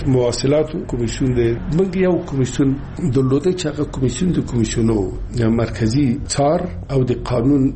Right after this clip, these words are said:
د پلي کولو نه نظارت کمیسیونو، د ټولو کمیسیونو څارم هغه کوو. د خپل پارلمان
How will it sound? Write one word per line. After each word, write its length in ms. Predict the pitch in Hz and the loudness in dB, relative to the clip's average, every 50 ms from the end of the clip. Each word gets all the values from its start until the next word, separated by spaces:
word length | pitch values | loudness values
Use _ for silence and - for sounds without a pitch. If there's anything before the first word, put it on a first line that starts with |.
| - | -4
د 180 | - 127 113 120 | -6 -4 -4 -2
پلي 260 | - - 127 113 113 | -2 -2 0 0 0
کولو 420 | 113 - - 120 127 139 143 147 135 | -2 -2 0 2 2 2 2 2 2
نه 280 | 127 127 123 120 120 - - | 2 2 2 0 -2 -2 -2
نظارت 720 | 113 113 101 110 110 117 127 131 131 - - - - - - - - - - | 0 0 0 2 2 2 2 0 0 -2 -6 -12 -14 -14 -12 -12 -8 -4 -2
کمیسیونو، 540 | 107 107 104 - - - 113 113 113 117 117 117 - - - 127 | 0 0 0 0 0 0 2 2 2 2 0 -4 -6 -6 -4 -2
د 220 | 120 117 113 - - | 0 0 0 0 0
ټولو 300 | - 208 202 170 143 127 127 - - | 2 2 2 2 2 0 -2 -4 -2
کمیسیونو 460 | 113 113 110 - - 151 156 180 185 175 175 - - - | 0 0 0 0 0 0 2 4 2 2 0 -4 -8 -6
څارم 320 | - 123 113 104 104 95 95 92 | -2 -2 0 0 0 -2 -2 -4
هغه 180 | - 101 98 - - | -6 -8 -8 -8 -8
کوو. 200 | - - - - - - - - - - | -8 -8 -8 -10 -10 -10 -8 -8 -6 -4
د 20 | - - | -4 -2
خپل 240 | - - 170 165 - - - - | -2 0 2 2 2 0 -2 -2
پارلمان 460 | 107 101 101 113 131 170 175 175 143 | -2 0 2 2 2 2 2 2 0